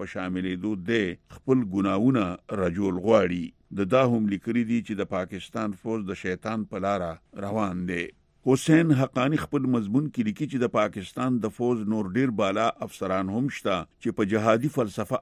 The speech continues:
عمل پیرا دي او په جهادي سرګرمو کې اخته پاتې شوي دي. د په دې لړ کې د آی ایس آی د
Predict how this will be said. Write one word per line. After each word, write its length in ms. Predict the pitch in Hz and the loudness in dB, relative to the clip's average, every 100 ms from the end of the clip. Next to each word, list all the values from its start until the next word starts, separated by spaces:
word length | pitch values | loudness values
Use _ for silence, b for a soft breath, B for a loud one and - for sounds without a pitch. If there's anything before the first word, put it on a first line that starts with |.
| 127 | 0
عمل 180 | 98 95 82 | 0 0 -4
پیرا 260 | 104 101 107 95 | -2 2 4 4
دي 100 | 90 85 - 95 | 0 -4 -4 -4
او 60 | 90 | -2
په 120 | 95 | -2
جهادي 360 | 92 98 95 107 - | -2 0 0 -2 -2
سرګرمو 520 | 98 87 90 92 123 123 | -4 -2 -2 0 0 2
کې 440 | 131 113 - - 95 | 0 0 -2 -6 -6
اخته 240 | - 127 | -4 -4
پاتې 320 | 104 92 90 - | -2 -4 -6 -4
شوي 240 | 113 98 90 | -2 0 0
دي. 80 | 90 82 - 98 | -2 -4 -6 -6
د 100 | 104 | -2
په 80 | 104 | -2
دې 180 | 98 98 | 0 0
لړ 180 | 107 113 | 0 -2
کې 160 | 107 104 | -2 -4
د 100 | 95 95 | -2 -2
آی 100 | 90 | -2
ایس 160 | 87 - 104 | -2 -2 -2
آی 140 | 113 | -2
د 80 | 104 | -4